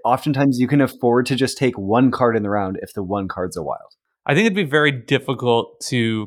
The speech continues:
Speaker 2: construct especially early game scenarios where you would not take a wild, even late game, I think in most cases, a wild is gonna be, present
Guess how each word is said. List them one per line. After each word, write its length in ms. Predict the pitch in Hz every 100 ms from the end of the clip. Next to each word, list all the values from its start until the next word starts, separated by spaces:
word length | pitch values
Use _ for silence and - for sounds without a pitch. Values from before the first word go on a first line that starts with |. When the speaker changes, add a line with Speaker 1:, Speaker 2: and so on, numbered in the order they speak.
| -
Speaker 2:
construct 960 | 139 113 - - 139 117 117 _ - _ _ _ _
especially 420 | 131 - 165 147 -
early 340 | 135 131 135 131
game 320 | 139 139 139
scenarios 640 | - 143 139 139 143 139
where 80 | 143
you 140 | 135
would 200 | 131 127 -
not 380 | 123 117 117 -
take 240 | 131 120
a 60 | 123
wild, 640 | 117 113 117 123 135 135 - _ _ -
even 340 | 160 175 156
late 380 | 110 110 110 165
game, 420 | 131 127 139 151 - _
I 80 | 123
think 240 | 127 120
in 180 | - 127
most 320 | 113 113 113
cases, 600 | - 117 113 120 110 104 - _ _ _ -
a 80 | 120
wild 440 | 110 107 110 107
is 100 | 101
gonna 200 | 127 110
be, 400 | 101 110 110 - _ _ _ _
present 420 | - 147 117 113